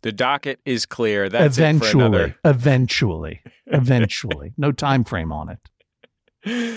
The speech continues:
Speaker 1: That's it for another episode of Judge John Hodgman. This week's episode edited by Valerie Moffat. By the way, John, Val Moffat has been streaming, producing live stream video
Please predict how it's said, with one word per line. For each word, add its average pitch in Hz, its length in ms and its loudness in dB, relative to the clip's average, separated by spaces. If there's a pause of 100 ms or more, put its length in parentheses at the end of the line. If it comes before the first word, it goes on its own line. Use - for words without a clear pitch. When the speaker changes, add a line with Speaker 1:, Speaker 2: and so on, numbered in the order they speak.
(220)
Speaker 1:
That's 180 320 -2
it 175 180 -2
for 156 160 0
another 147 340 -2
episode 127 520 -2
of 95 100 -4
Judge 113 340 -4
John 101 280 -4
Hodgman. 98 480 -6
This 151 240 -2
week's 160 280 -2
episode 131 640 -2
edited 139 500 -2
by 107 200 -4
Valerie 113 480 -2
Moffat. 107 420 -4
By 147 160 -4
the 220 120 0
way, 185 180 2
John, 98 440 -6 (600)
Val 127 240 -2
Moffat 139 560 -2 (200)
has 127 160 -4
been 131 180 -2
streaming, 175 1120 -2
producing 156 500 -2
live 139 400 -2
stream 143 640 -2
video 117 760 -2